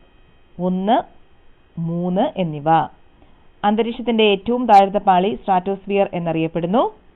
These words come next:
ഗ്രാനൈറ്റ് ഒരുതരം അവസാദ ശിലയാണ്. എട്ടാമത്തെ ക്വസ്റ്റ്യൻ, താഴെ പറയുന്നവയിൽ ഇന്ത്യൻ മഹാസമുദ്രത്തിലെ സമുദ്രജല പ്രവാഹം ഏത്?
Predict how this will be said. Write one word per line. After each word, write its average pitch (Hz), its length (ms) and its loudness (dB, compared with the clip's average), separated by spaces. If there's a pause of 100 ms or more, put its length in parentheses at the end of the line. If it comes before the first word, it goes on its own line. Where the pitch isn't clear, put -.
(720)
ഗ്രാനൈറ്റ് 226 520 2
ഒരുതരം 185 380 0 (240)
അവസാദ 185 600 2
ശിലയാണ്. 156 920 -4 (1400)
എട്ടാമത്തെ 185 400 4
ക്വസ്റ്റ്യൻ, 185 420 -6 (460)
താഴെ 277 420 8
പറയുന്നവയിൽ 220 640 4
ഇന്ത്യൻ 247 300 -2
മഹാസമുദ്രത്തിലെ 196 840 0
സമുദ്രജല 214 680 0
പ്രവാഹം 180 640 2
ഏത്? 160 440 0